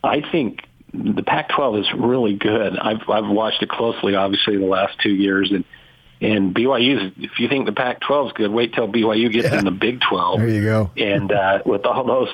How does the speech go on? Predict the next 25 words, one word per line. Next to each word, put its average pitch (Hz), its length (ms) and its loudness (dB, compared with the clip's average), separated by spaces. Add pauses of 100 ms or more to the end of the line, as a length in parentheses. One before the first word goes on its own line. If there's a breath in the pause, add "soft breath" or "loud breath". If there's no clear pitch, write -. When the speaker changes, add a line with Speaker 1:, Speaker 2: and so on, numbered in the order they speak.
Speaker 1:
teams. 101 320 2 (120)
So, 104 320 2 (160)
you 110 160 2
know, 104 160 2
I, 113 120 2
I 110 220 2
would 117 220 -2 (160)
say 113 220 2
be 110 180 0
careful 131 520 0
about 117 300 0
what 123 180 0
you 101 100 0 (120)
tease, 117 320 4 (380)
you 107 100 2
know, 107 160 2
your, 104 320 2 (160)
your 110 280 0 (100)
fellow 113 520 0
or 110 140 0
rival, 104 600 2
uh, 98 320 2
fans 117 340 0
about, 101 320 2
because 101 320 0